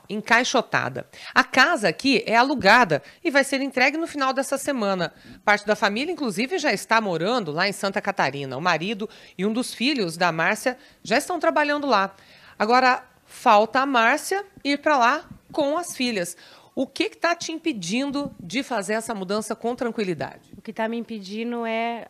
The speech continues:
Speaker 2: a... um larzinho pros meus bichinhos. Isso aqui é uma coisa que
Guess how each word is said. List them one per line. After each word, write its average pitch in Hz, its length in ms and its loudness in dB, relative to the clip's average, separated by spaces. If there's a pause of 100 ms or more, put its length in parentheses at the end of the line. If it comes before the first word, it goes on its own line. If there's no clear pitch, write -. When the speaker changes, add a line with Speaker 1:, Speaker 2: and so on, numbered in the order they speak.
Speaker 2:
a... 202 540 -8 (240)
um 226 140 -6
larzinho 226 440 -2
pros 226 140 -12
meus 233 160 -10
bichinhos. 170 600 -14 (800)
Isso 269 200 -12
aqui 277 200 -10
é 330 60 -4
uma 330 160 0
coisa 349 380 0
que - 340 -16